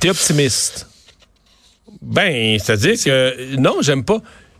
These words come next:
Speaker 2: J'aime, pour s'attaquer aux problèmes environnementaux que je considère réels,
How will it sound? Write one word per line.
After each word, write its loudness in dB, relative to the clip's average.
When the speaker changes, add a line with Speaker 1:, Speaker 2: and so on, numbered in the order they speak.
Speaker 2:
J'aime, 0
pour -6
s'attaquer 0
aux 2
problèmes 2
environnementaux 2
que 0
je -2
considère 0
réels, 0